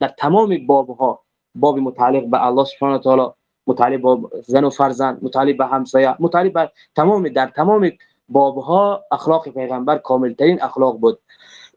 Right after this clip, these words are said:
<clears throat> می‌گوید: "و المسلم مطلوب منه ان یخالق الناس جمیعا بخلق حسن"،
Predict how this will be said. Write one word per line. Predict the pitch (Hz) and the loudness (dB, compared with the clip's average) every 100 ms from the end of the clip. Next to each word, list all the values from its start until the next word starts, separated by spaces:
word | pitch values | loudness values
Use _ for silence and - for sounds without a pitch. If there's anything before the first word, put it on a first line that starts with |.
| _ | _
<clears throat> | - - - 143 | -2 -2 -16 -2
می‌گوید: | 139 135 156 165 | 2 4 2 0
"و | 143 | -2
المسلم | 143 165 - 151 | -2 -2 -2 -2
مطلوب | 147 143 - 185 156 | 0 -2 2 0 0
منه | 156 190 156 | -2 -2 -2
ان | 139 | -4
یخالق | 147 - 175 160 147 | -4 -2 -2 0 0
الناس | 143 156 170 | 0 0 0
جمیعا | 147 135 156 185 170 - _ _ _ 147 - - - _ _ _ _ - | -2 0 2 2 0 -4 _ _ _ -10 -4 -4 -6 _ _ _ _ -4
بخلق | 131 - 180 - 135 | 0 4 2 2 -2
حسن"، | - 202 - 117 | -2 -2 -2 -10